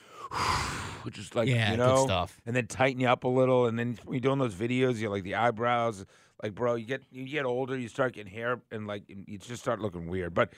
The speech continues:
Speaker 1: I appreciate, listen, I want to go, I want to run with the beard thing or try it. And then the kids,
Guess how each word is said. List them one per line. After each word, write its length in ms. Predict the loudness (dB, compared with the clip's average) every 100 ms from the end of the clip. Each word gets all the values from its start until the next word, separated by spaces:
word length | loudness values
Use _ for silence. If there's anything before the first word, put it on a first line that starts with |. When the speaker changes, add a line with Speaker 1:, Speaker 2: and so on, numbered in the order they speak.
| -18 _
Speaker 1:
I 100 | 0
appreciate, 460 | 2 4 2 4 0
listen, 160 | 4
I 40 | 4
want 320 | 8 8 6
to 80 | 2
go, 100 | 4
I 160 | 6
want 240 | 6 6 4
to 80 | 4
run 220 | 4 4
with 80 | 2
the 80 |
beard 320 | -4 2 2 0
thing 260 | -6 -8 -14 _ _ _
or 120 | -4
try 360 | -4 6 8 8
it. 200 | 6 0
And 160 | -4 0
then 140 | 0
the 80 | 0
kids, 520 | -2 -2 -2 -4 -16